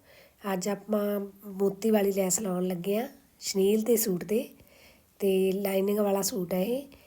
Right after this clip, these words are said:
ਤੇ ਇਹ ਬਹੁਤ ਹੀ ਸੌਖੇ ਤਰੀਕੇ ਨਾਲ ਇਹ 'ਤੇ ਲਾਈਨਿੰਗ ਵਾਲੇ ਸੂਟ 'ਤੇ ਲੱਗਦੀ ਹੈ। ਇਸ ਤਰ੍ਹਾਂ ਆਪਾਂ ਇਹਨੂੰ ਰੱਖ ਲੈਣਾ ਪੁੱਠੇ ਪਾਸੇ,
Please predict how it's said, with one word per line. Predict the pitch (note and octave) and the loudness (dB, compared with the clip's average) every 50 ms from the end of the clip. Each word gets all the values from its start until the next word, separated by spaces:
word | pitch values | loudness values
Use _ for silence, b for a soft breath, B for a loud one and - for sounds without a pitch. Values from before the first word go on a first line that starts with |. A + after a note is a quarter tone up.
| B B B B B _ | B B B B B _
ਤੇ | - G3 F#3+ G3 | -2 0 2 2
ਇਹ | G3+ G#3 G#3 F#3+ | 2 2 0 0
ਬਹੁਤ | F3+ F#3+ F#3+ G3+ A3+ A3 | 2 2 2 2 2 0
ਹੀ | C4 A#3+ | -2 -2
ਸੌਖੇ | - - G#3 G#3+ - G#3 | -2 -2 -2 -2 -4 -4
ਤਰੀਕੇ | G#3+ G#3+ G3 F#3+ F#3+ - G3+ | -4 -2 -4 -4 -4 -4 -4
ਨਾਲ | F#3+ G3 | -2 -2
ਇਹ | G3 G3 | -2 -2
'ਤੇ | - - G#3 | -2 0 0
ਲਾਈਨਿੰਗ | G3+ F#3+ F#3 F3+ F3+ F#3 F#3+ | 0 0 0 -2 -2 -4 -4
ਵਾਲੇ | F#3+ F#3+ F#3 F#3 F#3 | -4 -4 -2 -2 -2
ਸੂਟ | F#3 G3 F#3 F3+ - | -4 -6 -8 -6 -4
'ਤੇ | G#3 | -4
ਲੱਗਦੀ | F#3+ F#3 F3 E3 E3+ E3 G3 G3+ G#3+ | -2 -2 -2 -4 -4 -4 -6 -6 -6
ਹੈ। | A#3+ B3+ - - G#3 | -8 -8 -8 -4 -2
ਇਸ | G3+ F#3 | -2 -2
ਤਰ੍ਹਾਂ | - - - G#3 F#3+ | -2 -4 -4 -4 -4
ਆਪਾਂ | F#3+ F#3 - - G3+ | -4 -6 -6 -4 -2
ਇਹਨੂੰ | G3 G3+ G#3+ A#3 C4+ C#4 B B B B B B B B B B B B B B B B B _ _ _ _ _ _ _ - | -2 0 0 -2 -4 -6 B B B B B B B B B B B B B B B B B _ _ _ _ _ _ _ -4
ਰੱਖ | A3 F#3+ F#3 E3+ E3+ - | -2 0 0 0 0 0
ਲੈਣਾ | F#3 F#3 F#3 F#3+ A3+ C4+ C#4 - - | 0 2 2 0 -2 -4 -6 -8 -8
ਪੁੱਠੇ | A3+ A3 - - G3+ | -8 -4 -2 -2 -2
ਪਾਸੇ, | G3 G3+ F3+ - - - F3 | 0 0 -2 -2 -2 -4 -4